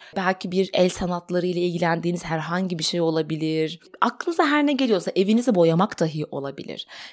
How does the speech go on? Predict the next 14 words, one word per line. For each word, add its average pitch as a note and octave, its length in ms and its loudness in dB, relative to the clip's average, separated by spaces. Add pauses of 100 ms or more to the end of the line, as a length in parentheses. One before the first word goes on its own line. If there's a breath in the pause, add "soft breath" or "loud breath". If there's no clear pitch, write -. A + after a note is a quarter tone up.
Genelde E4 600 0
bedenimizi G#3+ 560 2
kullanarak G3+ 540 -2
yaptığımız E3 580 -6
bu F#3 160 -4
işler - 480 -2 (140)
artık D3+ 400 -4
bütün D3+ 400 -10
enerjimiz C#3+ 720 -6
bedenimize C#3+ 500 -6
yöneldiği C#3 560 -10
için E4+ 400 -10
zihnimizi A3+ 600 -6
rahatlatıyor F#3 840 -2